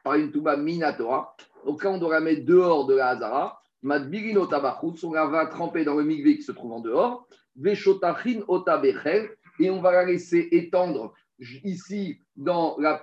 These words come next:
côté, sur le bas-côté du Beth Amikdash, et on va l'étendre là-bas sur des bancs comme pour la faire sécher. Et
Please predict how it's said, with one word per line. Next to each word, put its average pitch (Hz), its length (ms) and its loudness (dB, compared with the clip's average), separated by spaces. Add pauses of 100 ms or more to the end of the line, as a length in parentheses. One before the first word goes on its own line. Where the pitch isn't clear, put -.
(120)
côté, 156 520 0
sur 151 200 -4
le 151 100 0
bas-côté 160 680 0
du 139 300 -6
Beth 135 220 0
Amikdash, 123 600 -2 (300)
et 175 60 -2
on 190 160 -2
va 185 120 4
l'étendre 175 400 0
là-bas 165 280 0
sur 139 200 -6
des 151 160 6
bancs 139 320 0 (220)
comme 156 320 0
pour 135 120 -4
la 135 120 0
faire 131 240 -6
sécher. 185 580 4 (380)
Et 202 500 8